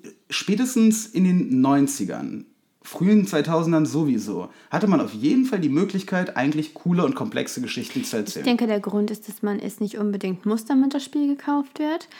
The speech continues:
Speaker 2: Es gibt Spiele, die ohne Geschichten auskommen.
Speaker 1: Ja, klar, aber es gibt ja...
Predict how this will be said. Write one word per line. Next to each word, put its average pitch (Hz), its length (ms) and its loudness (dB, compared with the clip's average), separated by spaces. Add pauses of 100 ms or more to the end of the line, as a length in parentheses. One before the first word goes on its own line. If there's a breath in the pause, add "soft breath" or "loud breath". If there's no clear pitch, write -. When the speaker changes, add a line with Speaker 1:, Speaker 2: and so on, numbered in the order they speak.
(220 loud breath)
Speaker 2:
Es 214 140 -8
gibt 208 180 -2
Spiele, 208 300 0
die 196 120 2
ohne 202 280 0
Geschichten 185 460 -8
auskommen. 269 540 -2 (380)
Speaker 1:
Ja, 123 540 -2
klar, 143 340 2 (220 loud breath)
aber 123 220 0
es 104 140 -4
gibt - 200 -8
ja... 143 280 2